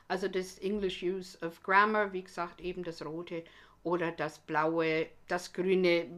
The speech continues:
brauchst du nicht unbedingt, aber entweder das rote oder das blaue.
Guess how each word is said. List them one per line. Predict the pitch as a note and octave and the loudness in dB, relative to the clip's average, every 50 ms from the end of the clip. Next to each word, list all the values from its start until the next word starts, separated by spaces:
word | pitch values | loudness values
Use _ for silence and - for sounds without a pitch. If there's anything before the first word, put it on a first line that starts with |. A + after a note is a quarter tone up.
| F3+ - | -10 -2
brauchst | - F3 E3 D#3+ D#3 - - - | 2 4 4 4 4 0 -6 -8
du | D3 | -6
nicht | C#3 C#3 - - | -6 -8 -10 -10
unbedingt, | C3+ C#3 D3 C3 B2+ - - B2 C3+ B2 - | -10 -8 -8 -8 -8 -8 -8 -8 -8 -6 -4
aber | D3 F3 F3 D3 D#3 D3 - | -4 -2 -2 -2 -2 -4 -4
entweder | - E3+ F#3 F3+ F3 E3 E3 D#3 | -4 -6 -4 -4 -4 -4 -4 -6
das | - C#3+ C3 - | -6 -8 -10 -10
rote | B2+ C3 B2+ - C#3 - | -12 -12 -10 -10 -12 -12
oder | B2+ A#2+ B2 | -12 -14 -14
das | A#2 - G#2+ - | -14 -16 -18 -18
blaue. | - - F#2+ F2+ F2 - | -18 -16 -16 -16 -16 -16